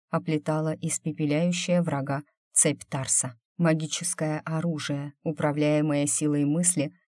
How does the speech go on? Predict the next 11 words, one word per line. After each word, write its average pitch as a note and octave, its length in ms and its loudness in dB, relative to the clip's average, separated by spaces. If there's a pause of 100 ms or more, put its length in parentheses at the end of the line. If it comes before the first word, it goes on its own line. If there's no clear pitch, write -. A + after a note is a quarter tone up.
(160)
и E3+ 60 -4
способное E3 640 -2
за D#3+ 120 -2
секунду D#3+ 560 -2
убить D3+ 340 0
всё - 280 -2
живое D#3+ 520 0 (220)
в D3+ 120 -6
радиусе D#3 540 -2
двадцати D3+ 540 -4
футов. - 500 -10